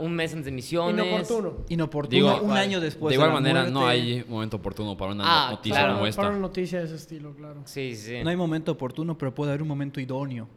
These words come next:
Speaker 3: Y lo
Speaker 4: Correcto.
Speaker 3: idóneo era justo después de su muerte, ¿no?
Speaker 1: Sí.
Speaker 3: Y ento-, eso de que se estaban preparando, no, espérate, o sea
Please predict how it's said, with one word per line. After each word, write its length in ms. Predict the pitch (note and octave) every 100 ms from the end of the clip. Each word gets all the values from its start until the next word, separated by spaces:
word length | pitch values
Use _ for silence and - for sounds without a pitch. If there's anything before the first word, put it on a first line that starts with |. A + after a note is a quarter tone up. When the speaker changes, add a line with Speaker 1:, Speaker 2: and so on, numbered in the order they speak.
| _ _
Speaker 3:
Y 40 | B2+
lo 40 |
Speaker 4:
Correcto. 180 | C3+ C#3
Speaker 3:
idóneo 320 | D3+ D#3+ D3
era 320 | D3 D#3 -
justo 300 | - D3 D#3+
después 260 | C3+ - C3+
de 60 | C3+
su 100 | C#3
muerte, 400 | C3+ C#3 C3+ A2
¿no? 140 | C3+
Speaker 1:
Sí. 320 | F3+ A#2 A2 - - - _ _ _
Speaker 3:
Y 40 | C#3
ento-, 220 | C3+ -
eso 160 | D3 F3+
de 80 | E3+
que 80 |
se 80 | C#3+
estaban 340 | C3+ B2 D#3+ D3+
preparando, 540 | C#3+ C#3 C3 C#3+ D3+
no, 140 | C#3+
espérate, 420 | C#3+ C3+ B2+ A#2 A#2
o 60 |
sea 360 | - C#3+ C3+